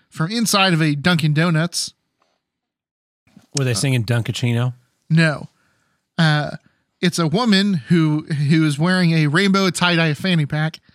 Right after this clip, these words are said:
Speaker 1: um, yelling, "I need more." Uh, the cashier says, "I can give you more, ma'am."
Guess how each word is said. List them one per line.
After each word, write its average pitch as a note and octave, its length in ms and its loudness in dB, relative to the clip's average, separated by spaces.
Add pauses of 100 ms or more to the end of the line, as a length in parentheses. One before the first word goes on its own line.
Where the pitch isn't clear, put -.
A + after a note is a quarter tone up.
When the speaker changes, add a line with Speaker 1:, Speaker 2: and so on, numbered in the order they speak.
(580)
Speaker 1:
um, C#3 400 -2 (360)
yelling, E3+ 640 2
"I G3 360 2
need G#3 420 4
more." F#3 760 2 (1120)
Uh, D3+ 420 -2 (2250)
the D3+ 260 -2
cashier F3 640 2
says, D3 380 -4
"I F3 140 0
can D#3+ 160 0
give D#3+ 180 0
you C#3 100 -6
more, C#3+ 280 -4
ma'am." - 320 -12